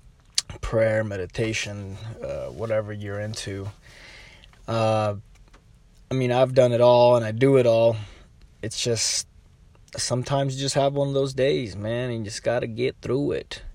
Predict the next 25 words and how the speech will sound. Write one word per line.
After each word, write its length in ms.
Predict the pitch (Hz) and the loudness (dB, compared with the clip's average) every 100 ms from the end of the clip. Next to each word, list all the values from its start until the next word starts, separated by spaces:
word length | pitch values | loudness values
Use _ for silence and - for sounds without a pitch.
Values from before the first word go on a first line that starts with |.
| - _ - - - | -18 _ -20 -20 -20
'Cause 220 | - 117 | -10 -8
this 260 | 113 131 - | -2 -2 -2
too 240 | - 165 | -6 -6
shall 240 | 160 151 135 | -4 -2 -2
pass, 760 | - 143 160 135 - - - - - - - - | -2 0 2 0 -2 -8 -10 -10 -12 -14 -16 -14
and 260 | 156 110 107 | -10 -8 -6
I 120 | 107 | -6
believe 300 | 113 117 113 | -6 -6 -6
it 100 | 110 | -6
will. 500 | 110 123 117 123 131 _ - - - - - - - - - - - | -4 -2 0 -2 -4 _ -20 -20 -20 -20 -20 -20 -20 -20 -20 -20 -6
Uh, 640 | 131 147 147 147 139 120 - - | 2 6 10 10 8 4 -2 -2
man. 460 | 127 139 135 113 101 - - - - _ - - - - | 4 6 6 2 -4 -12 -14 -18 -20 _ -20 -20 -12 2
I 80 | 156 | 8
did 160 | 180 214 | 10 12
have 160 | 202 | 10
a 60 | 156 | 8
topic, 400 | 160 170 165 139 | 10 10 8 6
though, 180 | 135 135 | 6 8
that 80 | |
I 60 | 127 | 6
wanted 320 | 131 139 127 | 4 0 -2
to 60 | 120 | 2
talk 280 | - 143 131 | 4 6 6
about 240 | 123 95 | 2 2
today. 400 | - 117 113 120 | 0 0 0 0